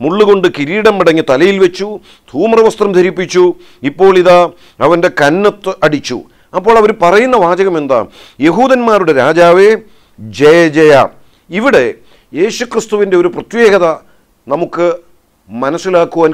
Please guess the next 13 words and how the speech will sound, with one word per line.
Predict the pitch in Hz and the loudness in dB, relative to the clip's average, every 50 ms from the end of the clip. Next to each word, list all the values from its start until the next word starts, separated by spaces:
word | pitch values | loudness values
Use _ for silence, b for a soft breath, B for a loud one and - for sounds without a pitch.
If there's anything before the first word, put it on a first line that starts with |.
| 156 | -2
കഴിയുകയാണ്. | 151 147 151 143 139 123 120 104 95 82 71 _ b b b b b b b | -4 -4 -4 -4 -4 -4 -4 -4 -4 -4 -6 _ b b b b b b b
അവൻ | 123 139 156 151 | -4 -4 -2 -2
യഹൂദന്മാരുടെ | 147 151 156 165 233 254 240 233 220 214 202 196 196 180 180 170 175 175 - 139 131 120 | -2 -4 -2 -2 -2 0 0 0 0 -2 -2 0 0 0 0 0 -2 -2 -2 -6 -6 -4
രാജാവാണ്. | 127 127 139 156 160 160 165 160 156 147 139 127 120 113 104 95 - _ b b b b b b | -2 -2 -2 -2 0 2 2 2 4 4 4 2 2 0 -2 -4 -8 _ b b b b b b
ഇവിടെ | 117 127 143 180 185 196 | -6 -2 0 2 4 4
അവർ | 202 190 190 | 4 2 0
പരിഹാസത്തോടെയാണ് | 190 - 151 139 160 170 196 220 220 220 226 220 226 240 226 233 226 214 208 208 | -2 -2 -2 -2 -2 0 0 0 -2 -2 -4 -4 -2 0 2 2 2 0 0 -2
പറഞ്ഞത് | 196 180 160 175 185 226 226 240 220 - | -2 -2 0 0 0 0 0 -2 -2 -4
എങ്കിലും | 147 147 151 151 151 143 135 113 - b b b b b b | -6 -4 -4 -2 -2 -2 -4 -6 -10 b b b b b b
അതിലൊരു | 117 139 160 170 175 170 | -6 -4 -2 0 0 -2
സത്യമില്ലേ? | 165 165 156 123 - 202 190 180 175 165 160 156 139 101 - b b b b b b | -2 -4 -6 -4 -2 -2 0 0 0 0 2 0 0 0 -4 b b b b b b
ഇതിനു | 123 139 156 | -8 -6 -4
മുൻപ് | 165 165 165 175 180 185 | -4 -4 -4 -4 -2 -2